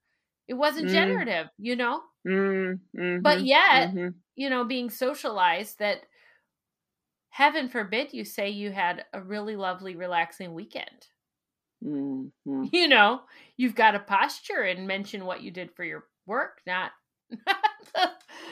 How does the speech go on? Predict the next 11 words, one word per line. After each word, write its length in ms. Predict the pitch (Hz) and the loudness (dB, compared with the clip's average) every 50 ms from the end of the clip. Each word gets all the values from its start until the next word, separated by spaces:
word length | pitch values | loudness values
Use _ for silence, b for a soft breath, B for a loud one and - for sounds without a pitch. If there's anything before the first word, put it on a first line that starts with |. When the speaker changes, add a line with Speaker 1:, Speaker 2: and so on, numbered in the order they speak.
| 320 302 254 B B | -16 -16 -18 B B
Speaker 1:
the 100 | - 247 | -6 -6
time 300 | - - 285 226 220 220 | -2 4 4 4 4 4
you 100 | 233 226 | 0 -4
took 200 | 226 - 190 - | -6 -8 -8 -4
off. 440 | 160 180 214 214 - - - _ _ _ _ _ _ _ _ _ _ _ _ _ _ | -2 -2 -2 -2 -4 -6 -8 _ _ _ _ _ _ _ _ _ _ _ _ _ _
So 500 | - - - 277 233 226 220 202 196 - b b b b b b b b | -12 -4 0 2 2 4 2 0 -2 -8 b b b b b b b b
some 240 | 247 - 392 427 415 | -4 4 4 4 4
of 140 | 415 311 247 | 4 2 4
that 320 | 262 254 254 254 233 - - - | 6 8 8 8 8 6 2 -10
toxic 720 | - 247 233 196 196 - - - 185 - - - - - _ | -2 0 0 0 0 -2 -6 -8 -8 -8 -8 -12 -20 -20 _
stuff. 680 | - - - - - 190 147 135 - - - - - | -20 -18 -10 -2 -2 0 0 -2 -4 -10 -20 -20 -20